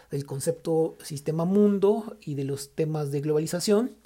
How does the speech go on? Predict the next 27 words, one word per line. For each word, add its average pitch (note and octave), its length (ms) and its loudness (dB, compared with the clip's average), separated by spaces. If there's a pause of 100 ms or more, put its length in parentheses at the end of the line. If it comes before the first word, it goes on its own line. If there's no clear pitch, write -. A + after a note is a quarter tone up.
(720)
que, G#3 680 8
eh, E3+ 800 2
m-, D#3 240 -6
son F3+ 220 -4
manejados F3 800 -2
desde, D3+ 760 -4
uh, G#3+ 200 -14 (160)
términos E3+ 500 0
de D3+ 80 -6
una D#3+ 160 -4
macrosociología D3+ 1000 -2
de D#3+ 80 -2
los C#3 180 -8
estudios D#3 600 -8
de E3 340 -2 (440)
los C#3+ 220 -6
impactos E3+ 560 -6
humanos D#3+ 460 -6
sobre D3 200 -6
el C#3 60 -6
sistema D3+ 360 -8
global, F3 480 0 (340)
que, D#3+ 460 -4 (140)
eh, C#3 380 -10 (120)
delimita D#3 760 -4
una D#3+ 180 -4
frontera, D#3+ 720 2